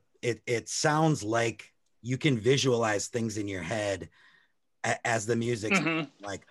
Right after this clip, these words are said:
Speaker 1: "Oh, this sounds like a rubber ball, like, bouncing off of a spring." You know what I mean? It's, like, just very tactile is the best word I can use to describe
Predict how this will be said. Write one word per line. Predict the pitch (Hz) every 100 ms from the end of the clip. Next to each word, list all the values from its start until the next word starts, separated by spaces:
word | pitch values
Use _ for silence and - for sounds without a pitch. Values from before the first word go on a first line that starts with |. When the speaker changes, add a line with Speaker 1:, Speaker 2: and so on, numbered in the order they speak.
| _ -
Speaker 1:
"Oh, | 170
this | 127 123
sounds | 151 151 156
like | 170 143
a |
rubber | 107 123 131 127
ball, | 110 117 117 113 107 - - _
like, | 110 110 -
bouncing | 113 127 123 135 117
off | 120 117 120
of | 110
a | 104 101 98 _
spring." | - - - 127 117 90 85 92
You | 151 151
know |
what | 143
I | 143
mean? | 117 117
It's, | 120 -
like, | 123 104 95 - _ _ _ _ _ -
just | - -
very | 110 151 160 156 -
tactile | - 160 160 117 95 90
is | 92
the | 117
best | 113 113 107
word | 110 107 92
I | 85
can | - 101 90
use | 95 95 82
to | 82
describe | 80 - 92 90 92